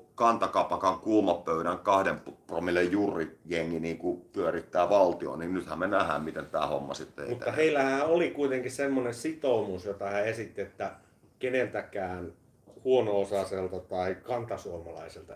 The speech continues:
Speaker 2: ei viedä mitään pois.
Speaker 1: No
Speaker 2: Mutta
Speaker 1: niin,
Speaker 2: nyt
Speaker 1: no.
Speaker 2: se on unohdettu.
Speaker 1: Niin ja sit toi,
Speaker 2: Niin.
Speaker 1: niin ja sitten kuinka mo-, siis mikä muu puolue olisi kääntänyt yhtä monta kertaa takkiaan kuin persut?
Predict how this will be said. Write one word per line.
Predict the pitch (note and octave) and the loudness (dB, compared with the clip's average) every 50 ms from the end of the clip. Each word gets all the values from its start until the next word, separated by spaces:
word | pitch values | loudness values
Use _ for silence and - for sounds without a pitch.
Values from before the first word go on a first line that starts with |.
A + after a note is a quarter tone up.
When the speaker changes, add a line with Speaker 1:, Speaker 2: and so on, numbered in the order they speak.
| F#2 - | -10 -8
Speaker 2:
ei | F2+ F2+ F2+ | -8 -8 -6
viedä | F2 F2+ F2+ F2 - E2 | -6 -6 -6 -6 -6 -8
mitään | D#2 D#2 E2+ F2 E2+ D#2 D2 D2 C#2 - - | -10 -12 -16 -16 -12 -12 -12 -12 -12 -18 -18
pois. | C#2 C#2+ C#2+ C2 - | -16 -14 -14 -14 -10
Speaker 1:
No | F2 F2+ F2+ | -6 -2 -2
Speaker 2:
Mutta | F2+ F2+ F#2 | 0 2 2
Speaker 1:
niin, | F2+ - | 4 4
Speaker 2:
nyt | D3 D#3 | 4 4
Speaker 1:
no. | E3+ - | 4 4
Speaker 2:
se | - C3 A#2 | 4 4 4
on | A2+ B2 | 6 6
unohdettu. | C3+ D3 C#3+ C#3 C3+ A#2+ A#2 A2+ A2 A2 - - - A#2 A2+ A2+ - - _ _ _ _ _ _ - - - - _ _ _ _ _ _ _ - _ _ _ _ - - - - - - - - - - - | 4 4 6 6 6 6 6 4 0 -2 -6 -6 -6 -4 -4 -6 -10 -18 _ _ _ _ _ _ -20 -20 -20 -20 _ _ _ _ _ _ _ -20 _ _ _ _ -20 -20 -20 -20 -20 -20 -20 -20 -20 -10 -2
Speaker 1:
Niin | B2 D#3+ F#3+ G3+ | 4 6 8 8
ja | F3+ E3 | 8 8
sit | E3 F3 - - | 8 4 2 2
toi, | - D#3+ D#3 C#3 | 4 8 10 10
Speaker 2:
Niin. | - C#3 A2+ G#2 - - - - | 10 10 8 2 -4 -8 -10 -8
Speaker 1:
niin | F#3 G#3+ A3 G#3+ G#3 | -6 -4 0 4 6
ja | F#3+ F3+ | 6 6
sitten | F#3 G3 F3+ - - G3 - | 6 4 4 2 0 -4 -2
kuinka | - G#3+ A3+ A#3 - - A3 G3 | 0 -2 -2 -2 2 4 4 4
mo-, | F3+ F3+ D3+ - - | 4 4 -2 -2 -2
siis | - E3+ E3 D#3+ F3 | -4 -4 -2 -2 -2
mikä | G3+ A3 G#3+ - G#3+ F#3+ | -2 -2 6 8 8 10
muu | F3+ G3 G3 F3+ - - | 10 10 10 10 6 4
puolue | - D3+ E3+ E3 D#3 C#3 B2 A#2 A2 A2 | 2 4 8 10 10 10 10 10 8 8
olisi | G#2+ A2 A2+ A2+ A2+ A2+ - - | 8 6 6 6 6 4 0 -4
kääntänyt | - D3 D3+ C#3+ C3+ - A2 A2 A2 A2 A2 B2 | 0 2 2 2 2 0 -2 -4 -4 -4 -4 -2
yhtä | D3 D3 C#3+ - A#2+ G#2 | -2 -2 0 0 -2 0
monta | G#2 G2 F#2+ F#2+ - - | 2 0 0 0 -4 -8
kertaa | - G2 G2 F#2+ F#2+ - G2+ G#2 A2 | -6 -4 -4 -4 -2 0 0 0 2
takkiaan | - B2+ B2+ B2+ B2+ - - - F2 - - - - | 4 4 4 4 2 -2 -12 -8 -6 -6 -6 -6 -8
kuin | - E2+ F2+ E2+ D#2 | -10 -10 -10 -10 -8
persut? | D2+ G2 F#2+ F#2 - - - - - | -4 -2 -2 0 -2 -2 -8 -12 -14